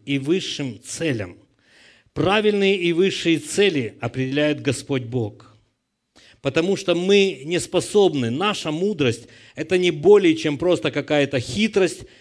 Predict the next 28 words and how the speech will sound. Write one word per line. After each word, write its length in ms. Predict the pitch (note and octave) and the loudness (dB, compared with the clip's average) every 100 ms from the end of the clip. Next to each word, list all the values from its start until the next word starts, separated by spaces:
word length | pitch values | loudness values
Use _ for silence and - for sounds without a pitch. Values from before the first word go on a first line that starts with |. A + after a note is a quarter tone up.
| _ - | _ -6
или 220 | E3+ D#3+ | 0 0
какая-то 520 | D#3+ D3+ D#3+ D3 D3 | 0 -2 2 0 0
философия 760 | - C#3+ C#3 C3 F#3+ G3 F#3+ E3+ | -2 2 2 2 2 2 0 -4
или 240 | C#3+ C#3+ | 0 0
еще 280 | C#3+ - D#3+ | 0 0 -4
что-то. 440 | - - D3 - | -4 -2 0 0
Это 260 | G#2 A#2 C3 | -4 -4 -4
наша 320 | D3 D#3 - | -4 -6 -8
человеческая 720 | B2 C3+ C3+ D3 D3 - A#2 | -8 -4 -2 -2 -4 -6 -4
мудрость. 500 | C3 D3+ A2+ E2+ - _ _ _ _ _ _ _ _ _ | -4 -4 -6 -10 -18 _ _ _ _ _ _ _ _ _
Понимаете? 600 | B2+ B2+ D#3 F#3 D3+ G#2 - - - | -6 -2 0 0 -2 -6 -18 -20 -8
Поэтому, 360 | D#3 E3+ F#3 F3+ | 0 2 2 0
когда 500 | F3+ E3+ G3 F#3 D3+ - _ | 0 2 2 2 0 -10 _
я 160 | E3 E3 | -2 0
всегда 360 | F3+ F3 G#3 | -2 0 2
говорю, 400 | F#3 F#3 F#3 G#3 | 2 4 4 2
что 360 | - D#3+ C3+ - - _ | -2 2 2 0 -16 _
если 280 | F3 F#3 F#3+ | 2 2 2
человек 600 | D3 F#3 F#3 F#3 G3 E3 | -2 2 2 4 2 2
не 180 | D3+ E3+ | -4 -2
знает 380 | D3+ F#3+ E3+ D3+ C#3 | 0 2 2 0 4
Бога 420 | G3+ A3+ F3+ C#3 | 6 6 4 2
и 160 | C#3+ | 2
поступает 600 | C#3+ D3 - D3+ E3 D#3+ | -2 -2 -2 0 2 2
мудро, 380 | E3 A3 A3 D#3+ | 2 0 4 2
он 220 | D3 F#3 F3+ | 2 -4 -4
просто 360 | A#3 A#3+ A#3+ | -2 -2 -4
хитрый. 840 | D#3 - D#3 A#2 F#2+ E2+ - - | -8 -4 -2 -2 -6 -14 -18 -20